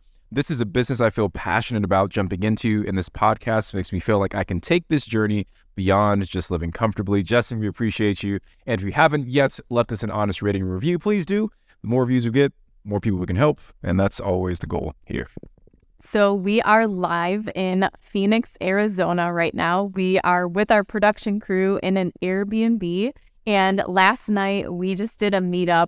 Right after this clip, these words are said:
Speaker 2: with, uh, over two hundred investors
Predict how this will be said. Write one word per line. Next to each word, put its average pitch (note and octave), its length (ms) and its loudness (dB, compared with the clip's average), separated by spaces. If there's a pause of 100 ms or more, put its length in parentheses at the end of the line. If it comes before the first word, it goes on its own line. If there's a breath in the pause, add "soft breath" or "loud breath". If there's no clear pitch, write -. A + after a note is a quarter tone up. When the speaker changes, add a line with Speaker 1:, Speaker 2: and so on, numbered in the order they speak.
(120)
Speaker 2:
with, F3 460 0 (140)
uh, F3 180 2 (320)
over F#3 260 -2
two A#3+ 280 -2
hundred G#3+ 320 4
investors F#3 960 0